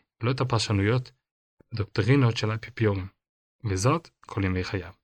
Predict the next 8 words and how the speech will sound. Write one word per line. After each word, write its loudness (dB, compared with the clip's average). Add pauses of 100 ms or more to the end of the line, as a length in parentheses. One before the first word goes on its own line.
(580)
כבר 8
לא 8
היה 8
אך 0
ורק 4
נזיר 2
או -4
פרופסור, -2